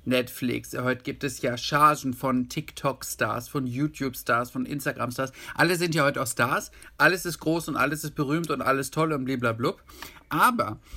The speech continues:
dadurch, dass, glaube ich, die alten, ich sag mal, die alten Fernseher, und da würde ich sogar sagen, die öffentlich-rechtlichen und die privaten geben und tun sich da gar nicht viel, weil sie eigentlich ähnlich alt strukturiert sind, ähm,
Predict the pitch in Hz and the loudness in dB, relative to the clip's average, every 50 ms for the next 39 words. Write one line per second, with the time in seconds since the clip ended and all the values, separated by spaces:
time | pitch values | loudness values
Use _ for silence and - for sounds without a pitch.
0 | - - - - 131 160 156 147 160 190 226 - - 190 175 160 - - 160 156 | -14 -12 -6 0 2 2 2 2 0 -2 -2 0 0 0 -2 -2 -2 0 0 0
1 | 156 175 160 - 175 165 - - 160 185 214 277 302 - - 165 156 147 147 - | 0 -2 -4 -8 -8 -6 2 4 6 6 6 4 0 -2 -4 -4 -2 -2 -2 -2
2 | 156 139 - 160 156 147 147 - 139 156 - - 190 156 - 143 123 120 117 113 | -2 -2 0 0 0 0 0 0 0 0 0 -4 -6 -6 -4 -2 -2 0 0 0
3 | 117 113 120 123 123 123 143 151 156 - - 139 120 139 127 113 117 120 135 147 | -2 0 0 0 0 0 0 -2 -2 -2 -2 -2 0 0 0 2 2 0 2 0
4 | 147 147 - 127 123 - 151 131 - 117 127 127 - 143 131 - 151 135 131 117 | -2 -2 -4 -4 -2 0 -2 -2 0 -4 -4 -4 -6 -8 -8 -6 -4 -4 -4 -4
5 | - 127 - 135 120 117 117 123 127 - 135 120 120 131 143 147 165 156 143 - | -6 -8 -6 -4 0 0 0 0 0 -2 -4 -2 0 0 0 0 0 -4 -4 -2
6 | - 170 190 190 156 143 - - 117 113 - 117 117 123 131 127 - 143 127 127 | 0 0 0 0 -2 -4 -2 -2 -2 0 0 0 0 0 -2 -2 -4 -4 0 0
7 | 131 127 120 127 120 120 123 123 - - 139 147 151 143 127 123 - - - - | 0 0 0 -2 -2 -2 -2 -2 -2 0 2 2 2 2 0 -4 -8 -12 -6 -2
8 | 110 117 120 131 - - - - 131 117 - 135 120 123 123 135 120 - - 120 | 0 0 0 0 -2 -6 -6 -6 -6 -4 -4 -6 -4 -4 -4 -4 -6 -6 -6 -4
9 | 120 - - - - - - - - - - - - 143 147 143 147 151 | -4 -4 -6 -8 -14 -20 -20 -20 -20 -20 -8 0 4 4 6 6 4 2